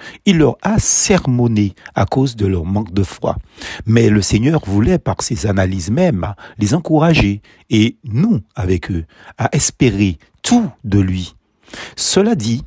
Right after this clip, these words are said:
quand on met l'accent sur un problème, ce n'est jamais comme les gens du monde le font, mais c'est afin d'améliorer les personnes et les services chrétiens défaillants. Arrêtons de tout prendre de manière personnelle. Ici,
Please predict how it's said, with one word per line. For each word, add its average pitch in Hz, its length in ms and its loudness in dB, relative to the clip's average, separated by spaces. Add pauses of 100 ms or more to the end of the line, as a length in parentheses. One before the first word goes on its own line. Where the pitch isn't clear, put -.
(720)
quand 233 340 2
on 131 100 4
met 160 340 4
l'accent 98 480 -2
sur - 260 -4
un 107 80 -4
problème, 87 680 -2 (120)
ce - 120 -4
n'est 151 140 4
jamais 147 320 0
comme 170 300 0
les 101 180 2
gens 180 260 2
du 101 140 -4
monde 117 280 -2
le 92 120 0
font, 151 320 -4 (320)
mais 104 60 -4
c'est - 200 -4
afin 127 280 0
d'améliorer 110 640 2
les 110 100 -2
personnes 110 600 -4 (240)
et - 40 0
les - 120 4
services 120 400 0
chrétiens 101 560 -2 (280)
défaillants. 95 600 0 (260)
Arrêtons 160 400 0
de 120 140 0
tout 151 200 -6
prendre 135 380 -2
de 90 140 -2
manière 110 440 0
personnelle. 92 720 -2 (380)
Ici, 208 440 2